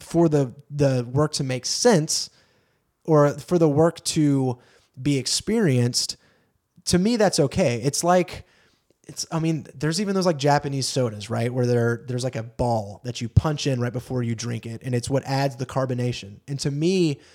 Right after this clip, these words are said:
sometimes the artwork is flat, and then you say, like, "Oh, this was, um, made by this particular person at this particular time." And because I know that,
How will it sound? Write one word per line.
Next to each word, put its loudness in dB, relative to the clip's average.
sometimes 2
the 2
artwork 4
is -2
flat, 0
and 0
then 2
you 0
say, 0
like, 2
"Oh, 2
this -2
was, 6
um, 0
made -2
by -2
this -2
particular -4
person -4
at -4
this -6
particular -4
time." -2
And 2
because 4
I 6
know 6
that, 2